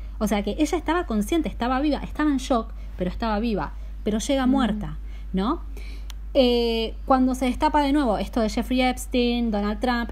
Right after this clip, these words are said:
Speaker 1: y el príncipe Andrew, que es el hermano del príncipe Charles, que es el duque de York, se dan cuenta de que este tipo, Andrew, junto a Charles,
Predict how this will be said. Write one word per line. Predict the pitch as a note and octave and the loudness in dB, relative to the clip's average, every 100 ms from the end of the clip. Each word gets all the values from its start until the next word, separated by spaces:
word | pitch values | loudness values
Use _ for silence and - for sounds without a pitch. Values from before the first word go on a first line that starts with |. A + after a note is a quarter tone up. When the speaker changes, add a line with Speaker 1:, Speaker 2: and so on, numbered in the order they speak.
| - | -4
Speaker 1:
y | G#3+ | 0
el | G#3 | 2
príncipe | G#3 D#4+ F4 - C#4+ - A3 | 2 2 2 0 -2 0 2
Andrew, | B3+ C4 A3+ G3+ | 2 2 2 0
que | G#3 | -2
es | G3+ | -2
el | G#3+ | 0
hermano | F3 F3 G3+ D#4+ D#4 F#3+ E3+ | 0 2 2 4 2 0 -2
del | F#3 D#3+ | -6 -4
príncipe | F#3+ G3+ G3 F3+ | -2 -2 -2 -4
Charles, | F3+ A3 G#3 A3+ - | 0 0 0 -4 -6
que | F3+ | -4
es | F3+ | -2
el | F#3+ F3 | -2 -2
duque | F#3 F#3 | -2 -2
de | G3 | -2
York, | G3+ A#3 A3+ C4+ - - - - - | -2 -2 -2 -4 -10 -12 -10 -10 -10
se | - D#4+ | -2 2
dan | F4 F#4 | 4 2
cuenta | F#4 F4+ F4+ | 2 2 2
de | C4 A3+ | 2 0
que | G3+ - | -4 -2
este | D4+ D4 | 0 0
tipo, | D4 D4 - A3 - | 2 2 2 -2 0
Andrew, | B3 A#3 G#3 F3+ A3 F4 - - | 0 2 2 2 0 -2 -6 -6
junto | - G#4 F4 - F#3 - | 0 2 4 2 0 0
a | D3 | -4
Charles, | D3 A3 F#3+ A#3+ D#4+ | 0 2 2 0 -4